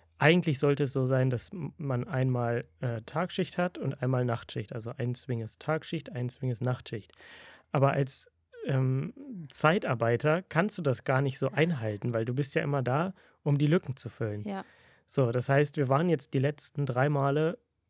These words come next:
Speaker 1: hintereinander in der Nachtschicht,
Speaker 2: Mhm.
Speaker 1: was eigentlich gar nicht so sein sollte, aber das geht halt in dem Fall nicht.
Speaker 2: Genau. Ja, und man, also wir ha-, wären eigentlich nach einer Woche frei schon wieder jetzt hingeflogen. Und das haben die einfach ganz kurzfristig auch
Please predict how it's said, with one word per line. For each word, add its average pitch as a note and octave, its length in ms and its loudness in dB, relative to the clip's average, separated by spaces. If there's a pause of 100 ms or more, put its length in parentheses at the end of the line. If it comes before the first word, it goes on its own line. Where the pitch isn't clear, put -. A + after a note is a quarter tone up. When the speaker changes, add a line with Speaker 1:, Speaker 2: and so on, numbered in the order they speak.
(160)
Speaker 1:
hintereinander C#3 720 0
in C#3+ 100 0
der C3+ 80 2
Nachtschicht, C3 760 -2
Speaker 2:
Mhm. F#3 440 -4 (260)
Speaker 1:
was C3 200 2
eigentlich D#3 440 2
gar C#3+ 180 4
nicht C#3 160 0
so C3+ 100 2
sein B2 300 0
sollte, B2 420 2
aber A2+ 200 -2
das A#2 160 -4
geht D#3 200 0
halt B2 200 -2
in G#2+ 100 -6
dem G#2 160 -4
Fall G#2 220 -6
nicht. - 300 -12 (200)
Speaker 2:
Genau. F#3 400 -6 (800)
Ja, F#3+ 200 0
und F3+ 300 -6
man, F#3+ 440 -2 (500)
also F#3 300 -2
wir F#3+ 140 -2
ha-, F#3 200 2
wären F#3 260 2
eigentlich F3 640 -4 (160)
nach F3+ 180 -6
einer F3+ 260 0
Woche F3 180 -4
frei F3+ 280 2
schon F3+ 160 -2
wieder E3+ 140 -2
jetzt D#3+ 160 -8
hingeflogen. G#3+ 640 0 (520)
Und F#3+ 60 0
das F3+ 160 -2
haben F#3 120 -2
die F#3+ 100 2
einfach F3+ 300 -2
ganz G#3 220 0
kurzfristig - 720 -4
auch D#3+ 260 -2